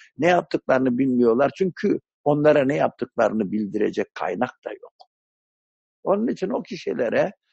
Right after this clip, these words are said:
yalnızca yardımcı olmak için acıyarak, iyi niyetlerle, ihlasla muhatap olmak lazım. Böyle itham ederek de, "Siz mealcisiniz, tamam ya,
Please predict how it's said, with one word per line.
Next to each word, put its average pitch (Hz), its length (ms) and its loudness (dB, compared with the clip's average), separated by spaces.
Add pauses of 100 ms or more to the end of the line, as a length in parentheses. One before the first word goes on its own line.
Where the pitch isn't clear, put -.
(180)
yalnızca 190 580 0
yardımcı 269 580 0
olmak - 380 -2
için 214 300 -6 (100)
acıyarak, 208 600 0 (180)
iyi 180 280 -4
niyetlerle, 107 760 -6
ihlasla 214 600 -4
muhatap 190 460 -4
olmak 69 340 -10 (120)
lazım. 55 380 -14 (1200)
Böyle 120 240 -2
itham 135 400 -4
ederek 110 280 -2
de, 90 120 -2
"Siz 127 220 -6
mealcisiniz, 101 760 0
tamam 98 280 2
ya, 85 100 0